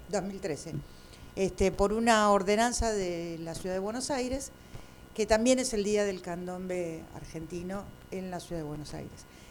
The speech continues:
Entonces, bueno, vamos a muri-, musicalizar con distintos, con distintos candombes y con sus distintas variantes, ¿no? Porque hay que decir que, eh, tan, el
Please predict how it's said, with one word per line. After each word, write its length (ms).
Entonces, 320
bueno, 220
vamos 300
a 60
muri-, 320
musicalizar 720
con 140
distintos, 760
con 140
distintos 400
candombes 560
y 320
con 160
sus 120
distintas 380
variantes, 640
¿no? 180
Porque 360
hay 100
que 140
decir 460
que, 380
eh, 360
tan, 260
el 320